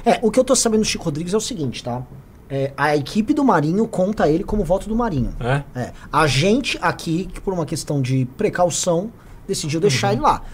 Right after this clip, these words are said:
Speaker 1: porque ele mudou de partido. Mas o papo é, ele está fechado com o Marinho.
Speaker 2: Seria o lógico.
Speaker 1: Sim.
Speaker 2: Agora, essa filiação P S B.
Speaker 1: É.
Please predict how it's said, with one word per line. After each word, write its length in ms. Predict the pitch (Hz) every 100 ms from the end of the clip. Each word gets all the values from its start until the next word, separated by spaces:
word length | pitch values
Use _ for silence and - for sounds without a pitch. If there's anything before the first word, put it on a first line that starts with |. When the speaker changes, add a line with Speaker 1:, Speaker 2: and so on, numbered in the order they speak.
| -
Speaker 1:
porque 160 | - 143
ele 60 | 156
mudou 260 | 156 151
de 80 | 147
partido. 500 | 135 190 196 - 120 120
Mas 380 | 143 170 156 -
o 80 | 143
papo 440 | 135 175 - 247
é, 140 | 156 - -
ele 100 | 127
está 280 | - - 143
fechado 480 | 226 226 - 165 175
com 80 |
o 40 | 196
Marinho. 300 | 220 151 92 - - - -
Speaker 2:
Seria 320 | - 160 127
o 40 | 131
lógico. 600 | 208 170 113 107 - 98
Speaker 1:
Sim. 80 | 131
Speaker 2:
Agora, 200 | 135 131
essa 160 | 131 156
filiação 400 | 156 147 135 139
P 140 | 139
S 240 | 143 139 135
B. 320 | 104 139 202 - - - -
Speaker 1:
É. 180 | 127 113